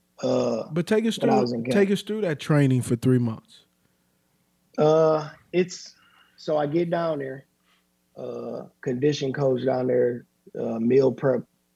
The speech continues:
Speaker 1: It ain't even meal prep. I get meals cooked. You know, some people meal prep. My, my meals is cooked on the spot,
Speaker 2: Mm-hmm.
Speaker 1: uh, daily. Uh, and then I got my head trainer.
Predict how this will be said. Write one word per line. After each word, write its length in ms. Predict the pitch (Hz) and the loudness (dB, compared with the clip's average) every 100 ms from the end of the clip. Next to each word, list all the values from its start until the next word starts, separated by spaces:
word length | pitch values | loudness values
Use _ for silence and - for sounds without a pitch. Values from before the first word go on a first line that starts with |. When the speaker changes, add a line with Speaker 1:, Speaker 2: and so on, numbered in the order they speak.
| _ | _
Speaker 1:
It 60 | |
ain't 140 | 160 180 | 4 6
even 320 | 170 135 135 | 4 2 2
meal 160 | 156 135 | 2 2
prep. 260 | 135 117 | -2 -4
I 140 | 123 139 | -4 -2
get 280 | 135 123 - _ _ | -2 -4 -10 _ _
meals 400 | 123 127 123 120 - | -4 -2 -2 -6 -10
cooked. 300 | - 135 - _ _ _ | -6 -6 -6 _ _ _
You 80 | - | -6
know, 80 | 143 | -4
some 180 | 135 175 | -2 -2
people 260 | 180 147 | 0 -2
meal 220 | 135 147 139 | 0 0 -2
prep. 220 | 135 127 | -6 -6
My, 320 | 127 147 143 - | -4 -4 -6 -8
my 140 | 143 | -8
meals 340 | 151 151 139 123 | -4 -2 -2 -4
is 80 | 117 | -14
cooked 300 | - 131 131 | -10 -10 -10
on 100 | 120 | -14
the 80 | |
spot, 360 | 113 - 139 120 _ | -14 -10 -8 -10 _
Speaker 2:
Mm-hmm. 640 | 139 131 139 - _ _ 131 | -6 -6 -8 -14 _ _ -10
Speaker 1:
uh, 200 | 123 120 | -8 -6
daily. 520 | 123 135 123 107 - _ - _ _ | -2 -2 -2 -6 -14 _ -20 _ _
Uh, 540 | 127 120 117 110 107 - _ _ _ | -12 -10 -10 -12 -12 -14 _ _ _
and 120 | - 117 | -6 -2
then 120 | 123 | 0
I 120 | 127 | 0
got 240 | 127 127 117 | 0 -2 -2
my 180 | 120 | -4
head 260 | 117 135 127 | -2 -2 -2
trainer. 540 | - 143 131 113 110 | -4 -4 -4 -6 -12